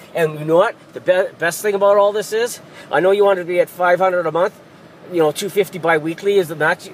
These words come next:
but for another twenty-one dollar, twenty-one dollars,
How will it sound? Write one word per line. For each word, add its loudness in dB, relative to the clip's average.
but -6
for 0
another 2
twenty-one 0
dollar, 0
twenty-one 0
dollars, 0